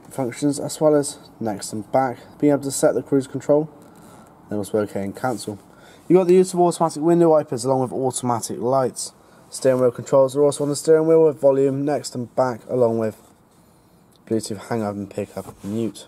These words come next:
and also to be able to change the source. Starting from the top, we've got a nice nifty place for you to put your sunglasses. Just below there, we've got an all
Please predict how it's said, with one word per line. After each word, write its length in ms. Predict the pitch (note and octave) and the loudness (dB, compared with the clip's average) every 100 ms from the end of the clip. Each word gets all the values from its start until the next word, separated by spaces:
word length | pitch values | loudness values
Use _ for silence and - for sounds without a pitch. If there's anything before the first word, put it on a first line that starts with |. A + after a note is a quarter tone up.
| - | -14
and 80 | A2 | -12
also 240 | A2+ - | -12 -14
to 140 | - | -18
be 160 | - G2 | -10 -10
able 80 | F#2 | -10
to 100 | - | -14
change 160 | - G#2 | -18 -16
the 40 | |
source. 540 | - - G#2+ - - - _ _ _ _ _ - - - - - - | -12 -8 -8 -8 -18 -20 _ _ _ _ _ -20 -20 -20 -20 -20 -4
Starting 400 | - F3 - F3 | 2 2 2 0
from 160 | F3+ | 2
the 80 | F3 | 0
top, 300 | E3 F#3 F#3 | 0 0 2
we've 120 | F3 | 4
got 120 | D#3+ D#3 | 4 4
a 80 | |
nice 320 | E3+ D#3 D#3 - | 4 2 0 2
nifty 320 | D#3 - D3 | 2 2 0
place 340 | D#3 D#3 D#3 | 2 2 0
for 80 | D3+ | 0
you 80 | D3 | -2
to 100 | - | 0
put 120 | D3+ | 2
your 100 | B2+ | 2
sunglasses. 840 | - D#3 D#3 D#3 D#3 - F#3+ F#3 - - _ _ _ - - - _ - - | 2 2 4 4 2 0 0 0 -8 -20 _ _ _ -12 -10 -10 _ -20 -10
Just 240 | B2 - | -8 -2
below 240 | A#2+ A#2+ A2 | 2 4 4
there, 280 | B2+ D3 D3+ | 2 2 0
we've 160 | C3 | 0
got 120 | C3 | 2
an 80 | B2+ | 4
all 180 | C#3 C3+ | 4 2